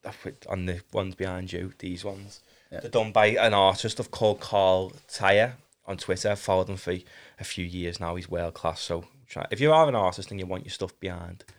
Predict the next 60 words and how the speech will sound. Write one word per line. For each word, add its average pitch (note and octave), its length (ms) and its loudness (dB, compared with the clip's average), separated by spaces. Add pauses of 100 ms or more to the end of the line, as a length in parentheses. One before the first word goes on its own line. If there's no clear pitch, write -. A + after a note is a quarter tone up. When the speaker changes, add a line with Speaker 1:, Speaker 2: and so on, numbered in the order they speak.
(640)
Speaker 1:
then F#2+ 280 -12 (220)
Speaker 2:
Yeah. - 160 -12
Speaker 1:
get A2+ 160 2
in A2+ 80 -2
touch. - 520 -8
Speaker 2:
Yeah, G#2 180 -2
Speaker 1:
Um, F2+ 100 -4
Speaker 2:
we'll, G2+ 180 -2 (160)
um, G2 80 -4
say A2+ 160 0
we'll A#2+ 120 0
get C3+ 160 6
Cam A2+ 180 4
on. A2+ 160 2
We'll, A2 120 -2
we'll A2+ 120 -6
show A2+ 180 -4
you A2+ 140 -2
a - 40 -8
few A2 180 -8
of F2+ 40 -12
his F#2 120 -14
paintings G2+ 680 -8
and G2+ 100 -6
his F#2 140 -16
drawings. F#2 580 -10
They're F#2 220 -6
spectacular. F2+ 720 -10
Like, F2 180 -8 (420)
Speaker 1:
yeah, - 180 -12 (260)
Speaker 2:
he's G2 80 -20
Speaker 1:
unbelievable. - 400 -10
Speaker 2:
told A2 180 2
me A#2 60 -2
about G#2+ 160 4
one G2 100 0
he's F#2+ 160 -12
working F#2+ 320 -4
on F2+ 180 -10
now, F2 400 -10
and E2 280 -12 (480)
Speaker 1:
I G#2 100 0
can't - 180 0
wait E2+ 120 -6
to E2 80 -10
show D#2 200 -4
people F2+ 260 -12
that. F#2 120 -14 (180)
Speaker 2:
I G2+ 120 -6
can't G2 260 -4
wait F#2 140 -10
to G#2 100 -10
see F2+ 220 -8
it E2+ 180 -10
because G2+ 220 -8
Speaker 1:
Yeah. F2+ 140 -4
Speaker 2:
it's E2+ 80 -8
just G#2 120 -12
gonna F#2+ 160 -14
be F2 340 -10